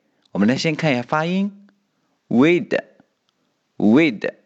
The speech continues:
是we had的缩写。We'd。Better，better，注意R的卷舌。Better，better。Be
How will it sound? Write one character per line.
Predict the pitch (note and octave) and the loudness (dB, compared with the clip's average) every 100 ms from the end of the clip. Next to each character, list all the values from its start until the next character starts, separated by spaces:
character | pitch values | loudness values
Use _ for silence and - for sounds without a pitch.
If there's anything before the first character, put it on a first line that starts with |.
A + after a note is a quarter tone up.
| _ _ _ _ _ _ | _ _ _ _ _ _
是 | - - | -10 -8
we | - C3 A#2+ - _ _ | 0 2 2 -4 _ _
had | - D3 A#2 F2+ | -6 -2 -2 -4
的 | C#2 - - _ _ _ _ | -8 -10 -16 _ _ _ _
缩 | - D#3 | -4 -4
写。 | - B1 - _ _ _ _ _ _ _ _ | -2 -6 -10 _ _ _ _ _ _ _ _
We'd。 | G#2 B2 G2+ - - _ _ _ _ _ _ _ _ - | 2 2 0 -8 -10 _ _ _ _ _ _ _ _ -6
Better，better， | G#2 C3+ B2+ F2+ B1 - _ _ _ _ _ _ _ F2+ E2 C3 C3+ G2 C#2 G1+ _ _ _ | -2 -2 -2 -4 -6 -12 _ _ _ _ _ _ _ -8 -2 -2 0 -2 -4 -8 _ _ _
注 | B2+ | 0
意 | A2 | 0
R | - B2 A2 | -2 -4 -4
的 | F2 | -4
卷 | F2 B1 | -6 -6
舌。 | - E2 F2+ B2+ _ _ _ | -2 0 0 -2 _ _ _
Better，better。 | - B2 B2+ A#2+ E2+ C2+ B1+ _ _ _ _ _ _ _ - - B2 B2 G2+ C#2 B1 - _ _ _ - _ _ _ _ - _ | -6 -4 -4 -4 -6 -8 -12 _ _ _ _ _ _ _ -8 -2 -2 -2 -4 -6 -10 -18 _ _ _ -20 _ _ _ _ -20 _
Be | C#3 D#3+ D#3+ | 0 0 -6